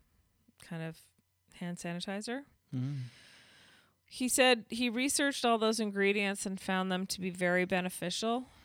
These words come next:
Speaker 1: Sh-, he just wanted a small portable bottle of a low suds soap that he could take with him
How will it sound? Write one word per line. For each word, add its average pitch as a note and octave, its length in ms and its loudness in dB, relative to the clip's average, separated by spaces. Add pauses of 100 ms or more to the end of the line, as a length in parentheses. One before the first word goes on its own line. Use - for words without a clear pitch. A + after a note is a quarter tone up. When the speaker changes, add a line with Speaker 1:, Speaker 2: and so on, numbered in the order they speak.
(100)
Speaker 1:
Sh-, - 140 -10
he F#3+ 340 -4
just F#3 260 -4
wanted F3+ 300 -2
a F3+ 80 -4
small F#3 580 0
portable F#3 480 -2
bottle F#3 540 0
of F#3+ 160 -6
a F#3 40 -2
low F3+ 360 0
suds F#3 580 0 (100)
soap G3+ 400 0 (140)
that F3+ 380 -4
he F#3+ 160 -14
could F#3 160 -10
take F3 260 -6
with G#3+ 240 -4
him C#4+ 340 -4